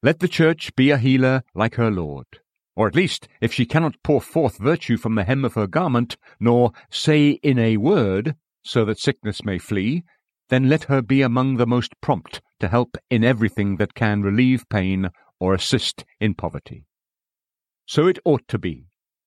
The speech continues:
for as Jesus was, so are we also to be in this world. Did he not tell us, "As the Father hath sent me, even so send I you"? We cannot too diligently study his character,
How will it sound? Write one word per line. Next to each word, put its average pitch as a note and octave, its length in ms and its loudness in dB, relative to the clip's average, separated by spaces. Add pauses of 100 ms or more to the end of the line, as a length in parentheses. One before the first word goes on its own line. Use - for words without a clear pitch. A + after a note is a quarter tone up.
(160)
for A2+ 260 2
as C3 160 0
Jesus D3 420 -2
was, A#2+ 460 -4 (140)
so D3 280 0
are C#3+ 160 4
we B2 300 0 (100)
also B2 460 -4
to - 80 -6
be E2+ 320 -6 (240)
in G2+ 80 -4
this G2 240 -8
world. B1+ 380 -14 (960)
Did C3 80 2
he D#3 100 4
not D#3 180 2
tell G3 200 0
us, - 320 -8 (420)
"As A2+ 200 -2
the A#2 100 -2
Father D#3 340 0
hath C3+ 320 -2
sent - 320 -2
me, D3 400 0 (200)
even B2 300 2
so A#2+ 460 0 (100)
send A2+ 360 -2
I G#2 420 0
you"? D#2 380 -8 (1000)
We - 80 -2
cannot C#3 480 0
too F#3+ 340 2
diligently A#2 640 0
study G2 440 -2
his A2+ 200 0
character, E2 560 -6